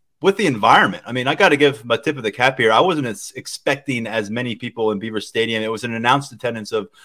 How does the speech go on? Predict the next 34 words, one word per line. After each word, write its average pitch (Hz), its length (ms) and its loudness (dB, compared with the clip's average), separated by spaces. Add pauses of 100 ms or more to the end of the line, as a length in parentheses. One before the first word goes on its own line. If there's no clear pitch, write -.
(180)
uh, 120 100 -6 (140)
over 143 340 6
one 117 180 2
hundred 127 240 4
and 117 100 0
eight 117 180 -2
thousand. 120 420 4
I 107 60 0
don't 117 180 -8
know 120 120 -2
what 117 160 2
exactly 117 440 -2
it 113 100 -4
was 117 220 0
in 117 80 -8
that 113 160 -2
building, 120 280 -4
but, 120 200 2
uh, 104 180 -6
I 123 120 -4
mean, 127 200 -2 (300)
it 143 160 -2
looked 170 240 2
a 160 60 4
little 156 380 4
scant 165 500 0
as 127 220 -2
we 135 100 -2
were 131 140 0
settling 139 420 2
in 139 100 -2
for 139 140 -2
pregame 143 460 -2
work, 156 320 0